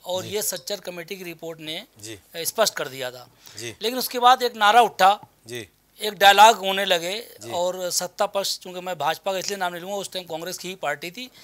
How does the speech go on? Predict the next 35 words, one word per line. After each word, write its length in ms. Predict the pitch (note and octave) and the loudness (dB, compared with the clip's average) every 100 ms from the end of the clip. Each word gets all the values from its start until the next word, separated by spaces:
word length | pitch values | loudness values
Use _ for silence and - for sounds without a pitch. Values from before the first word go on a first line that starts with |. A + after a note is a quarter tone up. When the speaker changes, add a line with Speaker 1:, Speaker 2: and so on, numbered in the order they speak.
| A2 | -14
Speaker 2:
जी। 140 | A#2+ | -12
Speaker 1:
और 140 | G#2+ - | -10 -2
कांग्रेस 380 | A3+ A#3 C4+ | 2 4 2
के 80 | C4 | 0
तमाम 380 | C4+ A#3 C4+ D4 | 0 6 6 6
नेता 220 | B3 B3 | 2 0
इस 100 | A#3 | 0
बात 200 | G#3 G#3+ | 0 -2
के 60 | G#3+ | -4
लिए 80 | G3+ | -8
कहते 280 | G3 G3+ | -6 -4
थे 60 | A#3 | -4
कि 100 | G#3+ | -6
नहीं, 260 | G#3 A3+ A3+ | -8 -6 -6
धर्म 480 | G3+ D#3 G#3+ C4 | -4 4 4 4
के 120 | G3+ G3 | -2 -2
नाम 200 | F#3 F#3 | -2 0
पर 160 | A3 | 0
आरक्षण 360 | F#3 F3 - F#3+ | 2 0 -4 -8
नहीं 120 | D3+ | -10
हो, 60 | D3 | -4
धार्मिक 380 | D3 G3+ A#3+ | -2 -2 -4
Speaker 2:
जी। 480 | B3+ - _ _ - | -12 -20 _ _ 0
Speaker 1:
आरक्षण 320 | G#3 F#3+ A3+ | 0 4 2
नहीं 100 | G#3+ | 2
होना 140 | A#3+ B3 | 0 0
चाहिए, 140 | B3+ | 0
धर्म 280 | F3+ F#3+ G3 | -4 -6 -6
के 80 | F#3 | -4
नाम 200 | F3+ E3+ | -2 -2
पर 100 | D#3+ | -8
नहीं 80 | D3 | -10
होना 140 | C3+ | -14
चाहिए। 240 | C#3 C3+ - | -12 -14 -10
Speaker 2:
ठीक। 200 | C#3+ | -8